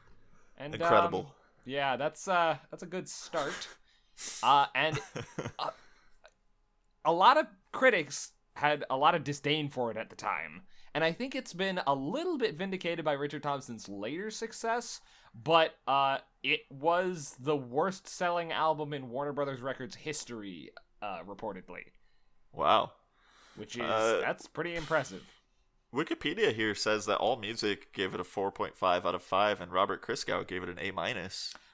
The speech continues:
Speaker 1: Right? Like,
Speaker 2: That's pretty
Speaker 1: that's, that's weird, and I don't know if that's, like, a retrospective review or not, because, like, a lot of other pieces about this particular album, and even when referencing I Wanna See the Bright Lights Tonight,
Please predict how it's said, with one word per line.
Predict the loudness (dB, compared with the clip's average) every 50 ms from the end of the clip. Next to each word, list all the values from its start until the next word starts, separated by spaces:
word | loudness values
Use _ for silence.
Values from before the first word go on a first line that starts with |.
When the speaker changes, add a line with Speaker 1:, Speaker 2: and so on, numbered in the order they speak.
| -10 0
Speaker 1:
Right? | 2 4 4 4 2 -2 -8 -10 -12 -18 _ _ _ _ _ _ _ -8
Like, | 0 2 2 2
Speaker 2:
That's | 2 -2
pretty | -6 -6 -4 -4 -6 -6 -8 -10 -12 -16 _ _ _ _ -14 -2
Speaker 1:
that's, | 2 2 2 2 2 -6 -12 -12 _ _ _ -14 -6 -2
that's | -2 -2 -2 -2
weird, | -4 -2 -2 0 -2 -2 -2 -4
and | -2 0 0
I | 2 4
don't | 4 4 4
know | 4 4
if | 2
that's, | 4 2 0 0 0 0
like, | 0 0 0 -2 -8 -16 _ _ -8
a | -6
retrospective | -4 -2 -2 -2 -2 -4 -6 -4 -2 -4 -2 -2 -4 -8
review | -8 -8 -8 -6 0 2
or | 2 2
not, | 2 0 -2 -2 -2 -4 -6 -8
because, | -8 -6 -2 0 2 2 2 0 -2 -6 -10 _ -20 -20 _ _ _ _ _ _ _ _ -2
like, | 0 0 0 0 -2 -2
a | -2 2
lot | 4 6 6 6
of | 6 4 4
other | 2 2 2 0 -2 -2 -4 -8 _ _ _ _ _ _ _ _ _ _ _ _ _ _ _ _ _ _ _ _ -16
pieces | -10 -8 -6 -4 -4 -2 -2
about | 0 6 6 6 6 6 2 0
this | -2 -2
particular | -2 -4 -6 -6 -4 -4 -2 0 0 4
album, | 6 6 6 6 2 -4 -4
and | -6 -6
even | -6 -4 -4 -2 -2
when | -2 0 2
referencing | 2 2 2 0 -4 -4 -2 -2 -2 -2
I | -2 -2
Wanna | 0 0 -2 -2
See | -2 -4 -4
the | -4 -2
Bright | -2 -2 0 2
Lights | 2 2 2 2 -2
Tonight, | -8 -6 -4 -4 -4 -6